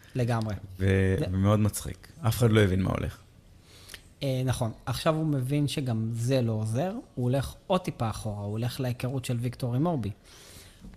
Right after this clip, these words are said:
Speaker 1: הוא עושה, הוא עושה את כל ההיכרות זריז זריז, אפילו יש את הקטע עם ה-, עם הבדיחה עם השכבה אחת של צבע.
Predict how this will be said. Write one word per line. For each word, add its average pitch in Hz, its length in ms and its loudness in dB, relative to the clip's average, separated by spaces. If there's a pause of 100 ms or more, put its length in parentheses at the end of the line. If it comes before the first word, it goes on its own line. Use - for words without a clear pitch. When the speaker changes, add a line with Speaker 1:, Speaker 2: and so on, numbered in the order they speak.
Speaker 1:
הוא 139 80 -2
עושה, 139 240 -2 (260)
הוא 147 100 -2
עושה 165 220 0
את - 80 -2
כל 165 220 -2
ההיכרות 139 400 0
זריז 131 240 -2
זריז, 208 280 -2
אפילו 151 180 -4
יש 127 60 -4
את - 80 -6
הקטע 143 320 -4
עם 123 180 0
ה-, 110 480 -4 (100)
עם 117 180 -2
הבדיחה 117 420 -2
עם 127 160 0
השכבה 117 520 -4
אחת 113 220 -4
של 101 140 -4
צבע. 190 400 0